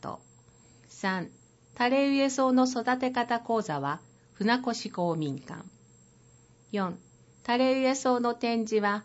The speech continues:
秋区役所。申し込みは、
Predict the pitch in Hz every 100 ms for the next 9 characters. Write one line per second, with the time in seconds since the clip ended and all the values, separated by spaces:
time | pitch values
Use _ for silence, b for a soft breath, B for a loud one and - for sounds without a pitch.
0 | b b 240 254 277 269 247 226 226 -
1 | - - - - - - - - - 254
2 | 285 302 - 269 262 247 233 233